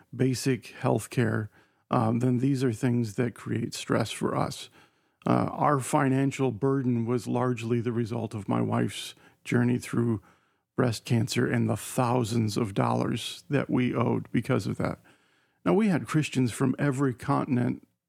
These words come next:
uh, on the planet sending us support and help and, and really helping us out, but it still took almost ten years, uh, to dig out of the, the financial weight of that,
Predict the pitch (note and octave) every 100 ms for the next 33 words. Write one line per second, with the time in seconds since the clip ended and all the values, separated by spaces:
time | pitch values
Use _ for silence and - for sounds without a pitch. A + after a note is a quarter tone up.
0 | _ - C#3+ - - - C3+ B2+ - C3
1 | C#3+ A#2+ - - C#3+ C#3 C3+ B2+ - -
2 | _ _ - D3 - C#3 C#3+ - A2 A2+
3 | C3+ C#3+ C#3 - A#2+ A#2 - - - -
4 | - C3 B2 A#2+ A2+ - C#3 D3 B2 B2
5 | B2+ B2 A#2+ A#2+ C3+ C3+ A2+ B2+ - -
6 | F3 - D#3+ - B2 A2+ - B2+ A#2+ B2+
7 | G#2+ - - _ _ _ _ - B2 A#2+
8 | C3+ G2+ B2+ A#2+ A#2 A#2+ A#2+ A#2+ A2+ C3
9 | A#2 A#2+ D3+ A#2 - A#2 A#2+ A#2+ A#2+ A2
10 | B2 C3 - E3 A#2+ A2 A#2 -